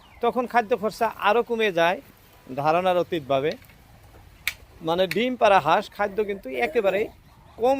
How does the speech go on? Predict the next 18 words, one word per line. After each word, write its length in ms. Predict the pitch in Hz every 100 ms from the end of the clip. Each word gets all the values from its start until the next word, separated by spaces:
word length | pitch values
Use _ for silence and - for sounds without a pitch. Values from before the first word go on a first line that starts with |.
| 254
খায়, 180 | 117 - - - - - - - - - - - - 156
বেশি 220 | 196 - -
খায় 240 | 170 170 185
না। 60 | 202 330 - -
তার 120 | 180 185
জন্য 120 | 220 226
কোনো 120 | 226 190
দুশ্চিন্তার 460 | 233 - 226 214 180
কারণ 160 | 180 170 170
নাই। 80 | 220
অনেকে 180 | 196 180 196
চিন্তা 180 | 202 185
করবেন 180 | 151 170
যে 60 | 220 214
এত 120 | - 220
কম 120 | 226 214
খাদ্য 180 | 196 165 165
খায়, 180 | 165